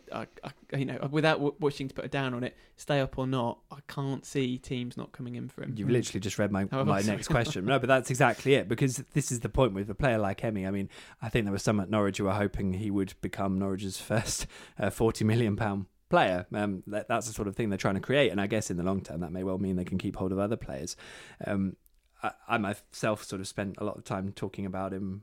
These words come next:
Speaker 2: um, before the start of the season, saying, "Look at this Emi Buendia," and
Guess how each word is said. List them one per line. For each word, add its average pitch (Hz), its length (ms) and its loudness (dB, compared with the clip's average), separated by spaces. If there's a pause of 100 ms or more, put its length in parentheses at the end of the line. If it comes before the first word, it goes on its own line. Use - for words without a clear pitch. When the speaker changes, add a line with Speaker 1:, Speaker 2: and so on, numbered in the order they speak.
(120)
Speaker 2:
um, 95 260 -8
before 98 560 -6
the - 80 -10
start 101 240 -4
of 95 80 -10
the 95 60 -12
season, 104 480 -6
saying, 98 260 -8
"Look 117 140 -10
at 120 60 -12
this 113 120 -10
Emi 110 220 -4
Buendia," 104 560 -4
and 101 160 -8